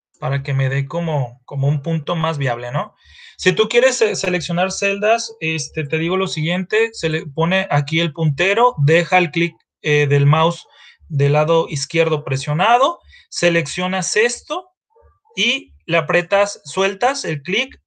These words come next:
ah, eh, se, obviamente dejas presionado la tecla control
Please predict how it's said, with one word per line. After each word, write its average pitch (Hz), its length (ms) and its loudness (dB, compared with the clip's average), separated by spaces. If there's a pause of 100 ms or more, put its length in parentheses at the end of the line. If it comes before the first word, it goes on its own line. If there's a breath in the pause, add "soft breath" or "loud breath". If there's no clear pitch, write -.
(100)
ah, 156 600 0
eh, 151 300 -2
se, 156 260 -4
obviamente 175 560 0
dejas 185 320 -2
presionado 170 400 -4
la 156 140 -2
tecla 165 360 -4
control 220 540 2